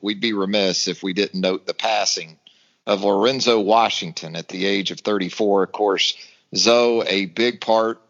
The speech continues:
of those early Nick Saban era teams, was actually a recruit from the Mike Shula era.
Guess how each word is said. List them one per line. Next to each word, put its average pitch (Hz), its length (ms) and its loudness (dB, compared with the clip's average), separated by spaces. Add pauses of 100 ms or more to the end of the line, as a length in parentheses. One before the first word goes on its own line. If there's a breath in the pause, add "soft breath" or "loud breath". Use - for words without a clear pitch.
(360)
of 98 240 0
those 98 300 -2 (100)
early 117 380 0
Nick 110 240 -2
Saban 107 520 0
era 107 300 0
teams, 107 400 -2
was 107 100 -4
actually 107 440 2
a 92 180 0 (380 soft breath)
recruit 135 560 0
from 113 220 0
the 104 120 4
Mike 110 280 2
Shula 143 540 0
era. 101 540 0